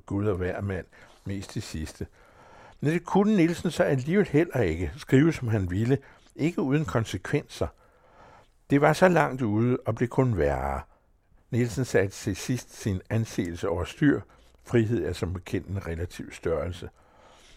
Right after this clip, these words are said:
Manden, der sagde neger, og er næstformand i landets største borgerlige parti, mister heller ikke andet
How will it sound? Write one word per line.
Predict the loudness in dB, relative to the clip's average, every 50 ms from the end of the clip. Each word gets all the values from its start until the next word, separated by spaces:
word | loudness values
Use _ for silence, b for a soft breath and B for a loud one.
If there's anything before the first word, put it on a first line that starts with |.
| b -4
Manden, | 0 0 0 0 2 2
der | 2 2
sagde | 4 2 2 2 2 2 0
neger, | 0 0 -2 -2 0 0 0 0 -2 b b b b b b b b
og | -6 -4 -2
er | -2
næstformand | 0 0 -2 -2 -2 0 0 0 2 0 -2 -4 -4 -6
i | -6 -6
landets | -4 -4 -4 -4 -4 -6 -6 -8 -8 -12 -16 -16
største | -6 -2 -2 -2 -2 -2 -4 -6
borgerlige | -6 -4 -4 -2 -2 0 0 -2 -2 -4
parti, | -8 -10 -12 -12 -10 -8 -8 -8 -8 -8 -4
mister | -2 0 0 -2 -2 -2 -2
heller | -2 0 -2 -2 -2
ikke | -4 -4 -4 -4
andet | -4 -4 -4 -4 -4